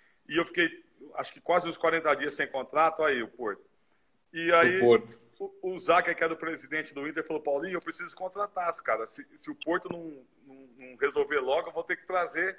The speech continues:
Speaker 1: Eu falei, "Não, Zaca, pode levar os caras, porque, cara, vai enrolar." Aí eu fui em Portugal, negociei muito com o presidente. Aqui no Brasil tinha vários clubes me procurado, mas aí eu tinha falado com o pessoal da Portuguesa. E aí o seu Fernando foi comigo em Portugal,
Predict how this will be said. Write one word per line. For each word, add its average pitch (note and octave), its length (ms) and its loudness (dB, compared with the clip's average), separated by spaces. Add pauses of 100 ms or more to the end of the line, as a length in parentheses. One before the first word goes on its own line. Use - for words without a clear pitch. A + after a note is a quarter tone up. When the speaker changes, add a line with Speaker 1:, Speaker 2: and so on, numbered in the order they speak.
(220)
Speaker 1:
Eu - 40 -20
falei, D3+ 140 -2
"Não, E3 240 -2
Zaca, A2+ 340 0
pode C#3+ 300 -2
levar F#3 160 -4
os F3+ 160 -4
caras, D#3+ 300 -4
porque, F#3+ 320 -8
cara, D3+ 240 -2
vai C3+ 160 2
enrolar." E3 440 0 (380)
Aí C3 140 2
eu E3 60 -2
fui F#3+ 180 -8
em F#3 40 -12
Portugal, F3+ 720 0
negociei E3+ 440 -4
muito E3+ 340 -10
com E3+ 100 -14
o C#3+ 100 -16
presidente. D3 720 -8 (760)
Aqui C3 200 0
no F3 80 -2
Brasil E3+ 240 2
tinha E3 200 -2
vários F3 360 2
clubes F3 540 -8 (920)
me C3+ 100 -4
procurado, D#3 640 2
mas F3 240 0
aí F3+ 220 4
eu F#3+ 100 4
tinha F#3+ 220 -6
falado F3+ 240 -2
com - 60 -18
o - 20 -20
pessoal F3 240 -4
da F3 60 -6
Portuguesa. D#3 560 -6 (1160)
E B2 100 0
aí C3+ 120 6
o E3 60 2
seu F#3 140 2
Fernando E3 420 2
foi F#3 160 0
comigo D#3+ 380 -6
em D#3 80 -10
Portugal, D#3 720 -2